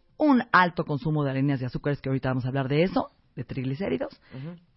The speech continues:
Speaker 1: toxinas ambientales y un intestino malo. Un intestino que no come fibra, que tiene permeabilidad y que genera inflamación. Porque sabemos que la inflamación de alimentos procesados inflama las arterias, el endotelio, toda la parte cardiovascular.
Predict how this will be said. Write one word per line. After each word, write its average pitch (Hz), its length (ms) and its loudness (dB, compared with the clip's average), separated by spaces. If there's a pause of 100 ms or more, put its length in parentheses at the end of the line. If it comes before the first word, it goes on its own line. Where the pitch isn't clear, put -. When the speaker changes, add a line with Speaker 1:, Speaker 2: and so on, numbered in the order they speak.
(160)
Speaker 1:
toxinas 160 420 0
ambientales 160 420 -2
y 208 140 4
un 233 320 4
intestino 220 720 2 (300)
malo. - 420 -8 (260)
Un 190 140 2
intestino 170 460 -2
que 143 80 -12
no 156 180 -8
come 135 220 -4
fibra, 247 380 0 (200)
que 147 100 -8
tiene 151 260 -4
permeabilidad 139 720 -2
y - 80 -12
que 139 120 -8
genera 139 260 -2
inflamación. - 640 -8 (240)
Porque 143 200 -4
sabemos 151 300 -4
que 143 80 -8
la 131 80 -4
inflamación 139 560 -2 (480)
de 156 140 2
alimentos 143 420 -2
procesados 202 500 -4 (560)
inflama 156 320 -2
las 139 160 -8
arterias, - 380 -10 (100)
el 156 120 2
endotelio, - 580 -4 (120)
toda - 140 -2
la - 100 -4
parte - 300 -8
cardiovascular. - 640 -12